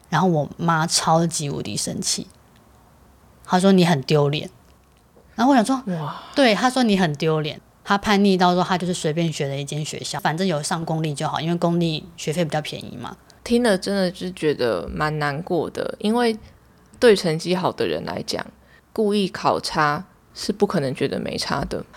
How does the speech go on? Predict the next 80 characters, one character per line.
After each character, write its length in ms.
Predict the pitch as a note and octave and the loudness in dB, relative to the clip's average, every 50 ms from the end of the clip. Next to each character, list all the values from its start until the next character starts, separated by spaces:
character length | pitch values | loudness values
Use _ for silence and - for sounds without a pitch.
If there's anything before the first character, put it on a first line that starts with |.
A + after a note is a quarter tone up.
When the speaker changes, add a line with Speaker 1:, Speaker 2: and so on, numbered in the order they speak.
| - - | -18 -4
Speaker 2:
我 100 | - F#3 | -2 0
觉 120 | F#3 G3 G3 | 2 4 4
得 40 | |
你 140 | F#3+ F#3+ G3 | 4 2 2
姐 180 | F#3+ G3 F#3 F3+ | 2 2 2 2
可 140 | - F#3 E3 | 2 0 -2
能 400 | C#3+ B2 A#2 A#2 - - F#3+ - - _ - _ | -2 -2 -4 -4 -6 -10 -12 -14 -18 _ -10 _
不 80 | - F3 | -2 0
好 140 | D3 B2 C#3 | 2 2 0
意 40 | D#3+ | 0
思 140 | - - | -4 -6
跟 160 | - - B2+ C3 | -6 -6 -6 -6
你 80 | C3 | -8
讲 200 | - - - - - | -8 -8 -8 -8 -6
这 120 | - A#2+ | -8 -6
件 180 | B2 A#2+ G#2+ E2+ | -6 -6 -8 -8
事 160 | - - A2 | -10 -10 -10
情。 200 | G#2 - - - - - - - - - - - _ _ _ _ - - - | -10 -10 -12 -12 -14 -18 -20 -20 -20 -20 -20 -20 _ _ _ _ -20 -20 -6
我 160 | - - E3+ E3+ - - _ _ _ _ | 0 0 0 0 -2 -8 _ _ _ _
这 160 | - - B3+ A#3 | 0 2 2 2
辈 200 | A#3 A#3+ G#3+ F#3+ | 4 2 0 0
子 80 | D#3 | 0
成 220 | D#3 G3 E3+ D#3 D#3 | -2 -4 -4 -4 -2
绩 140 | D#3 D#3+ | -2 -2
都 100 | D#3 D#3 | -2 -2
不 140 | D3+ - - | -2 -4 -6
错， 280 | - - - - - - - _ | -10 -8 -10 -10 -10 -12 -14 _
你 140 | - F3 F3 | -10 -6 -2
要 140 | G3+ A#3 A3+ | 0 2 2
我 140 | G3+ D#3+ C#3+ | 2 2 0
故 240 | - - G3+ G3 | 0 0 2 2
意 100 | F#3+ F#3+ | 2 2
去 140 | F3+ - F3+ | 0 0 -4
考 260 | F3+ - - - - | -6 -4 -4 -4 -4
差， 440 | - - - D#3+ B2 G#2+ A#2 - - - _ _ _ _ _ _ _ - - _ - - | -4 -4 -4 -4 -4 -4 -6 -8 -12 -14 _ _ _ _ _ _ _ -20 -20 _ -20 -6
真 220 | - - A3+ A#3 A3+ | 0 0 0 2 4
的 240 | A3 F#3+ D3+ - - - _ _ | 2 2 2 0 -4 -12 _ _
也 160 | - E3 D#3+ | 2 4 4
如 180 | D#3 D3+ E3 E3+ E3 | 4 4 2 0 0
我 40 | F3 | 0
所 240 | F#3 - D3 - | -2 -2 -2 0
愿 200 | B2+ E3 E3+ D#3 | 0 0 0 0
的 100 | - - | -2 -4
话， 240 | D#3+ - D#3+ C3+ F#2+ | -2 -2 -2 -2 -2
我 140 | C#2 - D#3 | -2 -2 -4
还 120 | E3+ D#3+ | -4 -6
是 160 | D#3 E3 - E3+ | -8 -6 -4 -2
会 140 | F3 F3 | -2 -2
觉 160 | E3 - - A2+ | -2 -2 -6 -8
得 140 | - - | -6 -8
很 120 | E3+ F3 - | -10 -10 -12
不 100 | - - | -12 -12
开 120 | - - - - | -12 -12 -12 -12
心。 200 | - - - - - G3 G3 - _ _ _ _ _ _ _ _ _ _ _ _ | -12 -12 -12 -14 -16 -16 -18 -18 _ _ _ _ _ _ _ _ _ _ _ _
因 140 | - A3+ B3 | -6 -4 -2
为 160 | B3+ C4 B3 A3+ - - _ | -2 -2 -4 -6 -10 -10 _
对 200 | - C4 A3+ F#3+ | 2 4 4 4
于 120 | F3+ F3 | 2 -2
小 300 | F3 - - - F3 D#3+ | -6 -6 -4 -2 0 0
朋 140 | D#3 - F#3 | 0 2 0
友 80 | F3+ D#3+ | 0 0
来 160 | C3 E2+ - | -2 -4 -6
讲， 180 | - - - - | -6 -8 -8 -4
因 60 | F#3 | -4
为 60 | F#3+ G3 | -2 -2
那 100 | G3+ F#3+ | 0 -2
十 180 | F#3+ - E3 | -2 -4 -6
几 140 | D#3 - - | -6 -8 -10
岁 180 | - - E3 D#3+ | -4 -4 -4 -2
对 140 | - F#3 | 0 -2
我 100 | E3 - | -2 -2
们 180 | - - - F3 | -6 -10 -12 -10
现 180 | - - F3 E3 | -8 -6 -4 -4
在 120 | D#3+ D3 | -4 -4
来 140 | - - - | -6 -8 -8
看 200 | - - E3 D#3 | -8 -6 -8 -6
就 120 | E3 E3 | -6 -10
是 60 | D3+ | -10
小 200 | E3 - - - | -8 -6 -6 -6
孩 180 | - - - - | -8 -8 -10 -10